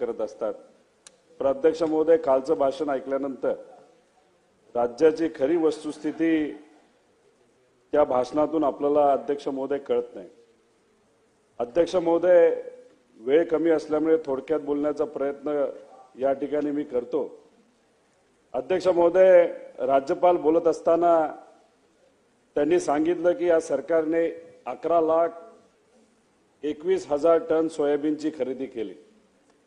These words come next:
अध्यक्ष महोदय, हे खरं असलं तरी आपल्या राज्यामध्ये पन्नास लाख टन सोयाबीन,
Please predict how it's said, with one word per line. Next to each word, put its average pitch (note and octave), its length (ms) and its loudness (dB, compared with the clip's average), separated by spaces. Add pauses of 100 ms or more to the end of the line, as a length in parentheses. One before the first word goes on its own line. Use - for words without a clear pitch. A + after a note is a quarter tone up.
(1000)
अध्यक्ष F#3 380 -2
महोदय, F#3+ 640 2
हे D#3+ 180 -2
खरं D3+ 200 0
असलं D#3+ 500 0 (880)
तरी D#3+ 120 -2
आपल्या E3 360 2
राज्यामध्ये E3 580 0
पन्नास F3 560 -4
लाख D#3+ 220 0 (160)
टन E3 180 -2
सोयाबीन, D3 580 -4